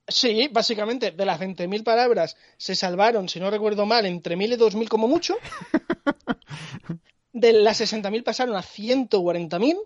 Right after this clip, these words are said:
Speaker 1: y nada, pues al final, pues la forma de trabajar ha sido muy distinta. Estamos hablando de que el, el primer libro, si, si bien yo no lo considero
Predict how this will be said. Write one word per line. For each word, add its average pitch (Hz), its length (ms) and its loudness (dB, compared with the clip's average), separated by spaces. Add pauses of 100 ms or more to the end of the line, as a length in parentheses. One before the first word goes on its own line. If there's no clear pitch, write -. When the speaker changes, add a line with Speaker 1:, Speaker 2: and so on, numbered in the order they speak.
Speaker 1:
y 196 760 0
nada, 165 280 -4
pues 170 220 -4
al 147 80 -8
final, 147 480 -8
pues 175 400 2
la 180 260 8
forma 240 360 6
de 226 100 4
trabajar 202 380 2
ha - 20 -8
sido 202 160 -4
muy 190 160 -2
distinta. 220 480 0 (140)
Estamos 190 320 2
hablando 220 320 4
de 214 100 2
que 202 120 2 (100)
el, 165 580 -4
el 147 360 -8
primer 170 280 2
libro, 208 380 4
si, 208 400 0
si - 160 0
bien 196 180 4
yo 226 80 0
no 226 80 -2
lo 214 140 -2
considero 202 580 0